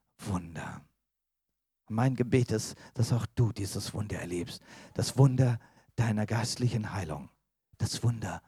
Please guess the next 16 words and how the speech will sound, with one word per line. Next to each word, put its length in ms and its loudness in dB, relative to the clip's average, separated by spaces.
deiner 300 2
physischen 600 -4
Heilung. 360 -8
Und 100 -2
dafür 240 -2
stehen 320 0
wir 140 0
da. 300 -4
Dafür 300 6
beten 500 0
wir 280 -10
und 280 -2
dienen, 480 -4
damit 320 -6
du 220 -2
heil 220 -4